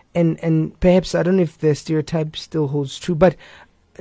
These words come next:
the reason that I write, I just love writing. I like thinking. I like capturing things. I'm a very curious individual,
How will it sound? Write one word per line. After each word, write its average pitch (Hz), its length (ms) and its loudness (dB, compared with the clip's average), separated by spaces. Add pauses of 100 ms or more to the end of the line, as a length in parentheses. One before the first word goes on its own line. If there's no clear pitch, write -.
(140)
the 196 80 2
reason 262 240 2
that 202 140 2
I 175 140 6
write, 170 360 2
I 175 100 -2
just - 680 -10
love 160 240 -2
writing. 139 420 -4
I 147 80 -4
like 151 220 2
thinking. 156 680 -4
I 143 60 -4
like 143 240 -4
capturing 156 540 -2
things. 151 280 -2 (340)
I'm 160 160 2
a 151 60 2
very 147 420 0
curious 143 480 -8
individual, 127 680 -6